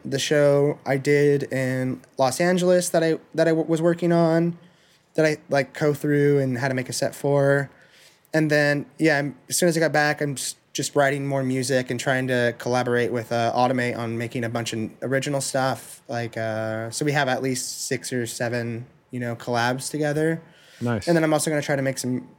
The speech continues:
Speaker 1: new music for that. But I don't think a lot of that music that I'm gonna make, um, I mean, Alisa Mayan is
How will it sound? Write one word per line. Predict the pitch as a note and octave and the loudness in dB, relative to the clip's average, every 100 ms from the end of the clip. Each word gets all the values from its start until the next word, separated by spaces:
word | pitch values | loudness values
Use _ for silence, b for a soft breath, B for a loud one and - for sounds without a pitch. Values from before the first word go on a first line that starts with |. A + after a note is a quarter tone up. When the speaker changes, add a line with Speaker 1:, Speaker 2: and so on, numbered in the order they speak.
| _ b _ | _ b _
Speaker 1:
new | C#3+ | 0
music | C#3+ D3 | 0 0
for | - | -4
that. | B2+ E3 F#3 F3 - - B B B B | 0 2 2 0 -8 -12 B B B B
But | G#3 G3+ F#3+ _ | 4 4 2 _
I | G#3 | 0
don't | A#3+ | 2
think | A3+ G#3 | 2 2
a | |
lot | F#3 F3 | 4 4
of | F3+ | 4
that | E3+ | 2
music | D#3+ D3+ F3 F3 | 2 2 2 0
that | D#3 | 0
I'm | D3 | 0
gonna | C#3+ | -2
make, | C3+ C3+ C#3+ - - - _ | 0 0 0 -4 -16 -20 _
um, | C3 B2 A#2+ A#2+ A#2 - | -2 -2 -2 -4 -4 0
I | |
mean, | F3 E3 | 2 2
Alisa | D3+ D#3+ D3+ D3+ | 2 0 0 -4
Mayan | C#3 C#3 C#3 | -2 -2 -2
is | D3 | -4